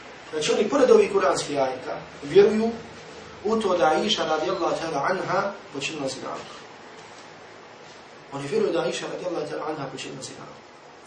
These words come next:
Znači u njihovim tefsirima, u njihovim komentarima, ovih kuranskih ajeta ćete ovo naći. Ja sam prije nekoliko dana čitao jedan tefsir, jedan šiitski tefsir, čiji se, čiji se prevod najavljuje ovdje kod nas,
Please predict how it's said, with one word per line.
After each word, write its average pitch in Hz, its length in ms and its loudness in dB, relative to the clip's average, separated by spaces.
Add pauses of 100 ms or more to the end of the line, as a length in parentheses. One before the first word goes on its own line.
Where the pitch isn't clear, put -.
(320)
Znači 135 200 -8
u - 20 -6
njihovim 175 340 0
tefsirima, 196 520 -2 (220)
u 165 60 -6
njihovim 180 280 -2
komentarima, 151 600 -2 (240)
ovih 208 280 6
kuranskih 180 440 -2
ajeta 170 400 -2 (180)
ćete - 200 -6
ovo 139 120 0
naći. - 360 -10 (560)
Ja 226 120 6
sam 226 140 4
prije 233 160 2
nekoliko 233 340 2
dana 190 300 0 (1040)
čitao 110 260 0
jedan 165 240 6 (280)
tefsir, 170 320 2
jedan 147 180 2
šiitski 139 400 -4
tefsir, 170 360 -2 (720)
čiji 165 160 0 (140)
se, 151 140 0 (140)
čiji 156 180 -2
se 147 140 -2
prevod 165 320 6 (140)
najavljuje 160 400 6
ovdje 170 260 2
kod 196 160 2
nas, 196 140 4